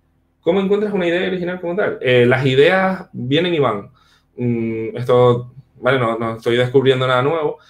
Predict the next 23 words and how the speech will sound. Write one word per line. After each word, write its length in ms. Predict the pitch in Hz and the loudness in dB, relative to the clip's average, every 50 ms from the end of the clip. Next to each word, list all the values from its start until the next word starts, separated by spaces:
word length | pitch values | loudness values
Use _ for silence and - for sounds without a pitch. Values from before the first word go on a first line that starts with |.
| - - _ _ _ _ | -20 -20 _ _ _ _
pero, 540 | - 170 185 202 202 202 202 208 202 208 - _ _ _ - | 0 2 4 4 4 4 2 2 -2 -4 -10 _ _ _ -6
mm, 1120 | 135 135 127 123 123 123 123 123 123 120 120 120 117 117 117 120 117 117 117 117 117 117 117 - _ _ _ | -4 -2 0 0 2 2 2 2 2 0 -2 -4 -6 -6 -6 -8 -8 -8 -8 -8 -10 -10 -12 -14 _ _ _
si 280 | - - - 147 143 131 | -10 -6 -2 0 2 4
te 100 | 139 139 | 4 4
das 220 | 147 170 - - | 4 4 2 -2
cuenta, 440 | - - 190 202 208 208 190 185 165 | 0 2 2 4 4 2 0 -2 -2
no 140 | 160 156 156 | 0 0 0
hay 420 | 165 170 170 170 165 165 170 165 | 0 0 -2 -2 -2 -4 -4 -2
demasiados 760 | 165 165 156 160 151 - - 156 156 160 165 170 170 170 - - | -2 -2 -4 -4 -8 -6 -4 -4 -2 0 0 0 0 -2 -4 -2
proyectos 680 | 147 143 139 135 147 151 - - - 165 165 165 160 | 2 2 2 2 2 -4 -4 -2 0 0 2 0 0
novedosos, 800 | 151 139 135 127 127 123 131 165 202 202 - - 175 190 185 - | -2 -2 0 2 2 2 2 2 2 0 -2 -4 -6 -6 -6 -4
por 100 | 135 123 | -4 -2
lo 60 | 120 | -2
menos 180 | 123 135 143 147 | 0 -2 0 0
lo 80 | 127 | 0
que 80 | 117 120 | 0 0
yo 60 | 123 | 0
he 40 | 131 | -2
visto 180 | 143 143 143 | -2 -2 -2
en 40 | 123 | -4
los 80 | 120 120 | -2 -2
últimos 320 | 123 123 135 135 135 135 | -4 -4 -2 -4 -2 -2
años. 360 | 143 156 156 147 139 143 147 | -2 -4 -2 -4 -4 -6 -8